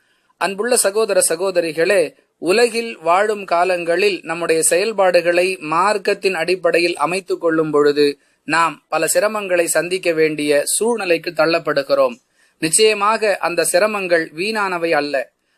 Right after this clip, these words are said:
அவற்றிற்குரிய கூலியை மறுமையில் அல்லாஹ் நிறைவாக வழங்குவான் என்பதையே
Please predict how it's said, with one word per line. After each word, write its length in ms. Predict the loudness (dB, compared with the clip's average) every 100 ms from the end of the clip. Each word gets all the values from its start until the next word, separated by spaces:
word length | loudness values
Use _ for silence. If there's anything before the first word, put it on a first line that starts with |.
| -2
அவற்றிற்குரிய 840 | 0 2 0 -6 -4 -2 0 0 -2
கூலியை 640 | -4 -2 0 2 2 0
மறுமையில் 600 | -2 -2 -2 -2 -4 -4
அல்லாஹ் 520 | -4 0 2 2 0
நிறைவாக 640 | -4 -2 0 2 2 2 0
வழங்குவான் 720 | 0 -2 -2 0 2 2 -2
என்பதையே 560 | -8 -6 -6 -4 -2